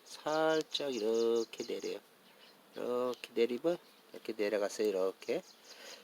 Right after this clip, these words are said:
피복을 약간 까고, 이렇게 해서 접선을 딱 끼면은, 적당한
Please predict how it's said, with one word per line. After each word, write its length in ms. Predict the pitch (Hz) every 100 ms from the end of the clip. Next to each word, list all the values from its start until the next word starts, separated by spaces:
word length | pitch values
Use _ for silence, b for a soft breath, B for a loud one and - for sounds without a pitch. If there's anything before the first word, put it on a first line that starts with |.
| - -
피복을 460 | 160 147 147 151
약간 480 | 123 123 - - -
까고, 440 | 143 135 135 185 - - - - - - - B B - - - - - - - - -
이렇게 360 | - 98 - 101
해서 240 | - 135 - - - - -
접선을 400 | - - 95 90 - - - - - - - -
딱 180 | 104
끼면은, 440 | - 113 104 107 135 - - B B B -
적당한 1120 | - - - - 151 156 156 156 151 - 147